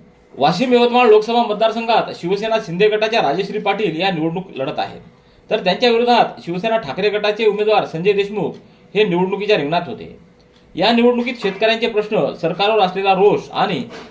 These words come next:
ऐनवेळी भावना गवळी यांची उमेदवारी रद्द करत राजश्री पाटील यांना उमेदवारी दिल्यानं झालेली नाराजी याचा फटका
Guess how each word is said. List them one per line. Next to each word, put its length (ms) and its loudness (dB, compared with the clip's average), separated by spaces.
ऐनवेळी 440 4
भावना 420 -2
गवळी 280 6
यांची 200 -4
उमेदवारी 360 0
रद्द 220 0
करत 340 2
राजश्री 420 -2
पाटील 280 0
यांना 180 -2
उमेदवारी 380 0
दिल्यानं 340 0
झालेली 300 -2
नाराजी 560 0
याचा 180 2
फटका 320 0